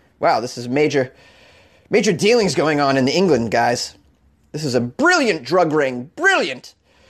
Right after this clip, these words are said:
Judge David Hale sentenced the pair,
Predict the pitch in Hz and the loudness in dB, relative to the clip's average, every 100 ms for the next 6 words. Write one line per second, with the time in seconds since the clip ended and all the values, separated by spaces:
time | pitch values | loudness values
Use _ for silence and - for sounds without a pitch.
0 | _ _ _ - 160 269 175 269 262 196 | _ _ _ -2 2 2 0 -2 0 0
1 | 262 277 175 156 - 202 208 196 - 151 | 2 2 2 -2 -6 -8 -4 -6 -4 -6
2 | - 165 165 165 165 | 0 2 4 4 0